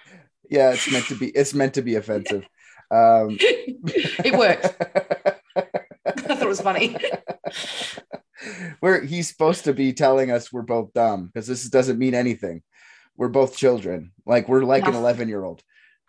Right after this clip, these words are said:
Speaker 2: Nothing
Speaker 1: Uh,
Speaker 2: means anything.
Speaker 1: yeah, just so if for future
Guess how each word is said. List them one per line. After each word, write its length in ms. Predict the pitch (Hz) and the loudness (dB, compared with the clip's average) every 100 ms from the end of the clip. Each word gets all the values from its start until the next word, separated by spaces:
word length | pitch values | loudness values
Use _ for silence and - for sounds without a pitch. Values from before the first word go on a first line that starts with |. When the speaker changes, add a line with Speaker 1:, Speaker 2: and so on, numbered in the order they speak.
| - | -2
Speaker 2:
Nothing 440 | 208 196 196 190 | 2 2 2 2
Speaker 1:
Uh, 20 | 190 | 0
Speaker 2:
means 340 | 175 170 175 - | -2 -4 -6 -8
anything. 520 | 156 156 160 160 147 | -6 -6 -8 -12 -4
Speaker 1:
yeah, 220 | 233 175 139 | 4 6 6
just 300 | 233 226 - | 4 2 6
so 240 | 175 151 | 6 6
if 200 | 139 - | 2 -4
for 200 | - 160 | -4 -6
future 480 | - 175 160 143 - | -4 -8 -4 -4 -4